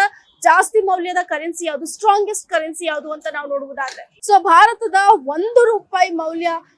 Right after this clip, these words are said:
ಒಂದು ರೂಪಾಯಿ ಮೌಲ್ಯಕ್ಕೆ ಬೇರೆ ದೇಶಗಳ ಕರೆನ್ಸಿಗಳ ಮೌಲ್ಯ ಹೇಗಿದೆ, ಯಾವ್ದು ಸ್ಟ್ರಾಂಗ್ ಅಂತ ನೋಡ್ತಾ ಹೋಗೋಣ ನಾವು. So ಈಗ ಯು ಎಸ್ ಡಿ ಅಂತಂದ್ರೆ ಅಮೆರಿಕದ, ಆ, ಡಾಲರ್ ಏನಿದೆ ಆ ಒಂದು ಡಾಲರ್ನ ಮೊತ್ತ ನಮ್ಮ ಒಂದು ಭಾರತದ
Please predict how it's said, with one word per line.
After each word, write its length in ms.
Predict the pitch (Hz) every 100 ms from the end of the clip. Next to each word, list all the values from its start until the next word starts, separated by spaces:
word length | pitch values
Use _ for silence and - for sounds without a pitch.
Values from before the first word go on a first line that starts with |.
| -
ಒಂದು 300 | 311 370 415
ರೂಪಾಯಿ 280 | 392 381 339
ಮೌಲ್ಯಕ್ಕೆ 460 | 311 320 302 349
ಬೇರೆ 380 | 269 302 359 349
ದೇಶಗಳ 380 | 339 349 330 320
ಕರೆನ್ಸಿಗಳ 580 | 330 294 311 311 330 320
ಮೌಲ್ಯ 320 | 294 285 311 320
ಹೇಗಿದೆ, 460 | 339 269 247 320
ಯಾವ್ದು 240 | 294 302 311
ಸ್ಟ್ರಾಂಗ್ 300 | 311 285 285
ಅಂತ 120 | 320
ನೋಡ್ತಾ 320 | 285 269 269
ಹೋಗೋಣ 280 | 285 269 262
ನಾವು. 340 | 262 247 403 _ _ _ - -
So 420 | 523 508 453 554 _ _ 539
ಈಗ 140 | 359 359 330 262 285
ಯು 160 | 415
ಎಸ್ 300 | 480 453 -
ಡಿ 140 | 381 330
ಅಂತಂದ್ರೆ 720 | 320 320 320 339 359 _ _ -
ಅಮೆರಿಕದ, 640 | 320 359 427 415 415 381 392 392 392 _ -
ಆ, 120 | 302
ಡಾಲರ್ 600 | 294 269 339 381 466 440
ಏನಿದೆ 300 | 339 294 294
ಆ 220 | - 330
ಒಂದು 280 | 359 359 277
ಡಾಲರ್ನ 420 | 294 330 359 359 339
ಮೊತ್ತ 300 | 302 - 403
ನಮ್ಮ 300 | 349 320 415 403
ಒಂದು 180 | 370 359
ಭಾರತದ 460 | 311 302 311 330